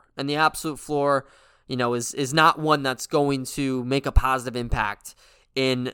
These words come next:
a game you are attempting to win, you know? So there is that kind of polarization in terms of his stat lines, and maybe some other guys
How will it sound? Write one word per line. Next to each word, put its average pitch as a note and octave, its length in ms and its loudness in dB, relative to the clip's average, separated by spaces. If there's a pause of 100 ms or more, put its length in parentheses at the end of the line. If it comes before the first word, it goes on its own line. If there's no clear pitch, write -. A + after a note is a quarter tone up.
a B2 80 -2
game A#2+ 320 -4
you A#2 160 -4
are A2+ 100 -6
attempting A2+ 500 -8
to A#2 120 -8
win, A2 300 -12 (260)
you C#3 180 2
know? C3+ 400 4
So D#3 680 6 (760)
there F#3 200 4
is G3 280 4
that F3 240 2
kind E3+ 360 0
of D3+ 680 4 (600)
polarization D3+ 1120 2 (100)
in C3+ 160 -6
terms D3 340 -6
of C#3 100 -4
his B2+ 120 -4
stat C3+ 320 6
lines, D3 280 0
and C#3 80 -4
maybe A3+ 180 -2
some A3+ 160 -2
other A3+ 180 8
guys C#3+ 580 8